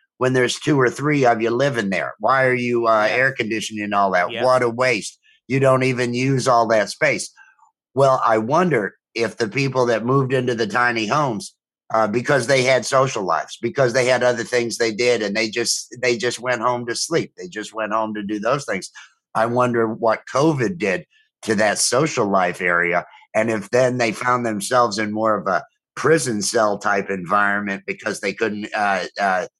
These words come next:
Speaker 1: I, I wonder if there was any buyer remorse.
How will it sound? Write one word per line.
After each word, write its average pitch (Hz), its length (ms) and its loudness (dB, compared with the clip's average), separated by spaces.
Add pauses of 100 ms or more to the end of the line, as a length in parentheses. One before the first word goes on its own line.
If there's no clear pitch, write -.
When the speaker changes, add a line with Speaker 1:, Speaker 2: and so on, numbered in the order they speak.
(480)
Speaker 1:
I, 127 160 2
I 120 180 2
wonder 135 360 2
if 131 180 2
there 131 140 2
was 120 200 -2
any 131 240 0
buyer 123 380 4
remorse. 110 600 -2